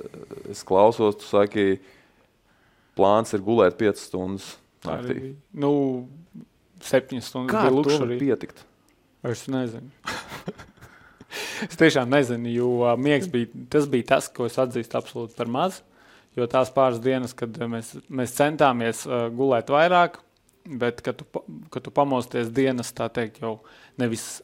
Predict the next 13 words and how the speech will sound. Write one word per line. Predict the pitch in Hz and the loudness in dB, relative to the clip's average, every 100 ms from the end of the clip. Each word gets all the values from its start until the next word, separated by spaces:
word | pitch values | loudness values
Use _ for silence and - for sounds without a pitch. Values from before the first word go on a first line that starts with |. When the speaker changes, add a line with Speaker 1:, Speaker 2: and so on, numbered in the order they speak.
| _ | _
Speaker 2:
tajos | 131 117 - | -4 -4 0
sešos, | 139 - 117 - | 0 0 -6 2
septiņos, | 214 220 156 120 - | 0 2 -8 -8 -8
kad | 127 | -6
mēs | 117 - | -6 2
cēlāmies | 127 123 117 117 - | 4 4 0 -6 -10
to | - 123 117 120 120 - | -8 -4 -4 -4 -6 -6
visu | 135 131 135 | -6 -4 -2
rutīnu, | 139 143 135 127 120 _ _ _ _ _ 123 | -2 -2 -4 -4 -12 _ _ _ _ _ -8
bet | 120 | -8
tu | - | 4
pamosties | 139 135 117 - 120 113 | 4 4 -2 -4 -6 2
deviņos, | 160 185 147 123 | 2 4 -2 -4